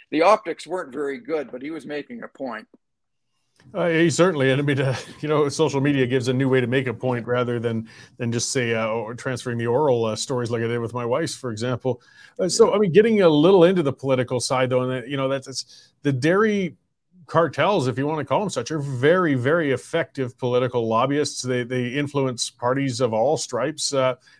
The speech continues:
Speaker 2: they protect that supply management system very jealously. Uh, do you think there's ever gonna be a political will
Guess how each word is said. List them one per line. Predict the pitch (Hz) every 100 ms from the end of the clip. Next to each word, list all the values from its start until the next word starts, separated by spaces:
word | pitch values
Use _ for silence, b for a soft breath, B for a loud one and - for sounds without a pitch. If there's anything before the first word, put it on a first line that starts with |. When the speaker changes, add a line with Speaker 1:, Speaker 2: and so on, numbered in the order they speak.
| -
Speaker 2:
they | 147
protect | 165 147 - 196 175 -
that | 123 131 123
supply | 135 - 143
management | 120 135 151 123 107
system | 156 131 113
very | 110 117 165 226 180 123 - _ _ _ - 135
jealously. | 110 127 202 196 120 - 113 110 127 b b b _ 143
Uh, | 123 123 123
do | 170
you |
think | 175 190 220
there's | 220 143
ever | 196 180
gonna | 160 185
be | 139 196
a | 214
political | - 180 190 202 190 165
will | 156 190 202 196